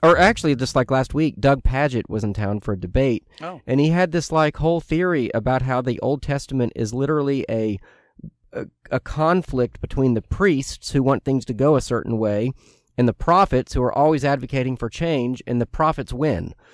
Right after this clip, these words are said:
Speaker 1: And I'm like, "I've never heard that theory before, but I'm, I'm, whatever. I'm sure it's out there."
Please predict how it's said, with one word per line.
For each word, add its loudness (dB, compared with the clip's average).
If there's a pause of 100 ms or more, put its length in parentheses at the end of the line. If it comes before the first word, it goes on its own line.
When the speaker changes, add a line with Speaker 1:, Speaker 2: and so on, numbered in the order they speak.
(460)
Speaker 1:
And 0
I'm 4
like, 0
"I've 0
never 2
heard 0
that 2
theory 2
before, 4
but 8
I'm, 4 (640)
I'm, -4 (200)
whatever. 6
I'm -8
sure 2
it's 0
out 2
there." 2